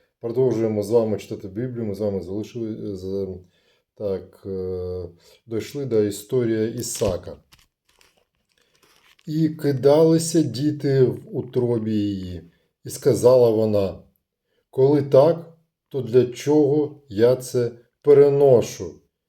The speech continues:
І пішла запитатися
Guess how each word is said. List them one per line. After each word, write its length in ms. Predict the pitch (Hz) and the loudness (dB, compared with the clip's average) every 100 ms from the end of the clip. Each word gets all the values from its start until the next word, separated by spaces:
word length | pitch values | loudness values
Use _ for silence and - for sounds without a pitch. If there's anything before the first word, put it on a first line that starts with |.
| _ | _
І 100 | 131 | -10
пішла 760 | - 117 - 117 139 165 - - _ _ _ | -6 -6 0 4 4 4 -4 -20 _ _ _
запитатися 1160 | 120 107 135 135 123 123 123 131 131 131 117 | -4 2 2 2 2 4 4 2 -6 -2 -2